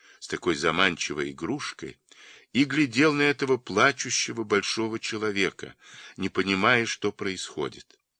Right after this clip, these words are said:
Он не осознавал, что вчера его папа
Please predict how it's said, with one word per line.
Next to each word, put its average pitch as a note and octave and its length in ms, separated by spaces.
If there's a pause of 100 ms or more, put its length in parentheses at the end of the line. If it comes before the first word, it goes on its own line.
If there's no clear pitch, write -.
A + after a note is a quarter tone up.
(640)
Он E3+ 220
не F#3+ 80
осознавал, D#3 720
что - 280
вчера B2+ 400
его A#2 240
папа B2 560